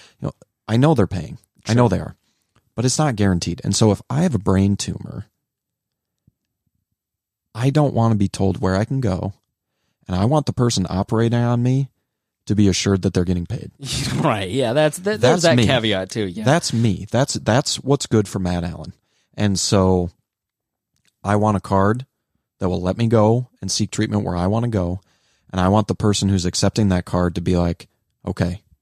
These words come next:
Speaker 1: I'm gonna get paid. Let's get this brain tumor out of Matt's head. Oh, and we're here in lovely, where is it? Rochester, Minnesota, I think, where the Mayo Clinic is."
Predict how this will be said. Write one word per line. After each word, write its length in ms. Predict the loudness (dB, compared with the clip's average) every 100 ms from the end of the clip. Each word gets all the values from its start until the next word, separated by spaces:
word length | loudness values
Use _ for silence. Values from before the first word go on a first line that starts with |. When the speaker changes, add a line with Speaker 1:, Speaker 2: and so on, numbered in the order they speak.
| _ _ -2
Speaker 1:
I'm 140 | 2
gonna 140 | 4 4
get 140 | 2
paid. 320 | 0 -4 -6 -12 _ _ -10
Let's 140 | -6
get 140 | -2 -2
this 100 | -2
brain 240 | 0 -2
tumor 320 | 0 -2 0
out 80 | -2
of 60 | -2
Matt's 260 | -2 -2
head. 320 | -4 -4 -4 -10 _ _ _ _ 0
Oh, 180 | 2 4
and 200 | 2 2
we're 160 | 2
here 260 | 2 4 4
in 80 | 2
lovely, 440 | 2 0 2 2 2
where 160 | 2 -2
is 80 |
it? 60 | -2
Rochester, 500 | -4 -4 0 -2 0
Minnesota, 460 | 0 0 0 0 0
I 100 | -2
think, 220 | -2 -4
where 80 | -4
the 60 | -2
Mayo 200 | -2 -2
Clinic 320 | -6 -8 -8
is." 220 | -12 -14